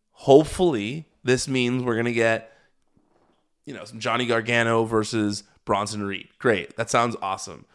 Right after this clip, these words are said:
Lumis versus Bronson Reed. Awesome. Um, I, tag between the four, four of them. Cool. I just think that the storyline that's been built up here has,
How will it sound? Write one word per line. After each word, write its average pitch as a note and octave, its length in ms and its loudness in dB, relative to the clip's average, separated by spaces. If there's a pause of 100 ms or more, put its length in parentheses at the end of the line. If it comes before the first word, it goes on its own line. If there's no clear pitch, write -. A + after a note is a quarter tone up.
(120)
Lumis C#3 400 2
versus G#2+ 260 -6
Bronson F2 400 -10
Reed. F2+ 280 -16
Awesome. G#2+ 420 -4 (420)
Um, G2+ 500 -8 (140)
I, - 140 -20 (380)
tag E3+ 320 2
between B2+ 280 -4
the G#2 60 -6
four, F#2 280 -12 (100)
four G#2+ 240 -6
of F2+ 60 -14
them. G2+ 180 -14 (120)
Cool. - 380 2 (1300)
I - 60 -14 (100)
just - 320 0
think A2 380 -6 (240)
that F2 380 -10 (760)
the A#2+ 100 -8
storyline A#2+ 640 2
that's F#2 160 -16
been F#2 180 -18
built F2+ 260 -14
up - 180 -12
here - 440 -16
has, G2 260 -10